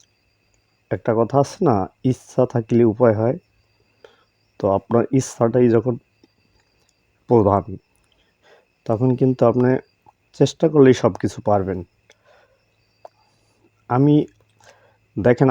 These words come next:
আজকে রুটি বানাইছি, বিশেষ করে আমি এটা চ্যালেঞ্জ দিতে পারি, বিশেষ করে মেয়েদের ক্ষেত্রে, মেয়েদের সাথে, যে কোনো মেয়েদের সাথে চ্যালেঞ্জ হিসাবে নিতে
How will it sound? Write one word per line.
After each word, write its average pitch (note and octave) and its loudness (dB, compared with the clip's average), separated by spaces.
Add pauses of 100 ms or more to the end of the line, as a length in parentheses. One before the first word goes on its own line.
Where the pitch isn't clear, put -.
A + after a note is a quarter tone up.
আজকে - 0 (2750)
রুটি A#2+ -2
বানাইছি, C#3 2 (340)
বিশেষ C3+ 0 (100)
করে D3 6 (800)
আমি C3+ 4
এটা D3 2 (260)
চ্যালেঞ্জ D3 2 (140)
দিতে A2+ 0
পারি, F#2+ -2 (1400)
বিশেষ C#3+ 2
করে D#3+ 6
মেয়েদের C3+ 4
ক্ষেত্রে, - -2 (1120)
মেয়েদের B2 2
সাথে, C3+ 0 (120)
যে C#3 4
কোনো D3 4 (100)
মেয়েদের C3 2
সাথে B2+ 0 (120)
চ্যালেঞ্জ C#3+ 2 (100)
হিসাবে G#2+ 0 (100)
নিতে G2+ -2